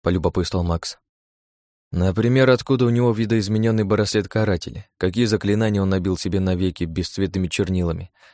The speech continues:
Есть ли на его теле такие же заклинания, как у меня в личине Шала? Полагаю, что есть, раз уж он пользуется такими же поисковыми сетями. А ещё мне интересно, как он удерживает в узде своих неко, как научил их повиноваться,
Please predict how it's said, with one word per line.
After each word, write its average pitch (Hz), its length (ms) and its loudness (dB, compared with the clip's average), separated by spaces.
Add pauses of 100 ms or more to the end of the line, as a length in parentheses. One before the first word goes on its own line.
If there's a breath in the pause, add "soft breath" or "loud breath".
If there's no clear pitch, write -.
(120)
Есть 98 280 0
ли 113 100 4
на 110 80 2
его 107 200 4
теле 104 240 0
такие 104 300 0
же 98 140 0
заклинания, 98 580 0
как 90 200 -2
у - 20 0
меня 95 240 0
в 85 60 -2
личине 90 360 -2
Шала? 85 380 -4 (500)
Полагаю, 110 360 4
что - 160 0
есть, 92 320 0
раз 87 240 0
уж 85 120 -4
он 85 120 -4
пользуется 87 440 0
такими 92 300 -2
же 90 140 -2
поисковыми 87 520 0
сетями. 87 540 -4 (500)
А 82 120 0
ещё 90 240 2
мне 107 220 4
интересно, 104 680 -2
как 117 200 0
он 127 100 2
удерживает 110 540 2
в 98 60 -2
узде 101 300 0
своих 101 300 -2
неко, 90 400 -6 (380)
как 101 180 2
научил 104 360 2
их 98 100 -4
повиноваться, 92 800 0